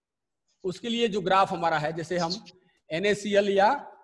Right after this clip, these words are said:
केसीएल के बीच ये ग्राफ ऐसे आता है, लेकिन strong electroly-, अ, वीक electrolytes के लिए जो ग्राफ दिया हुआ है, weak के लिए,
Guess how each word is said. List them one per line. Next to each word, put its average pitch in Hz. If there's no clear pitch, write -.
केसीएल 220
के 202
बीच 190
ये 196
ग्राफ 165
ऐसे 151
आता 143
है, 190
लेकिन 175
strong 202
electroly-, 220
अ, 170
वीक 147
electrolytes 214
के 220
लिए 202
जो 180
ग्राफ 170
दिया 160
हुआ 135
है, 123
weak 226
के 202
लिए, 143